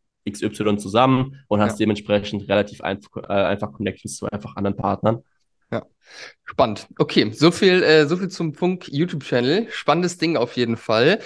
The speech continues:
Speaker 2: Lass noch mal auf die beiden anderen, äh, Bereiche eingehen, wie du monetarisierst, nämlich so Kooperationen und Merch.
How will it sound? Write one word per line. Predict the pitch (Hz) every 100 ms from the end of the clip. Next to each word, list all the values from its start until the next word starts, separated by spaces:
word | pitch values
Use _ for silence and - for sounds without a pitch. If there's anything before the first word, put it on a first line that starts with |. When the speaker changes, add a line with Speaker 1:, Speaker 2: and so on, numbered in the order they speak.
| -
Speaker 2:
Lass | - 147
noch | 180
mal | 180
auf | 156 156
die | 143
beiden | 139 156 147
anderen, | 160 165 160 160
äh, | 131 151 151
Bereiche | 143 139 151 160 175
eingehen, | 156 165 160 160 147
wie |
du | 151
monetarisierst, | 151 156 147 160 147 139 160 156
nämlich | 147 135
so | 143
Kooperationen | 135 151 143 139 131 - 143 151 160 160 156 156 - - _
und | 131 120
Merch. | 117 139 135 156 196 -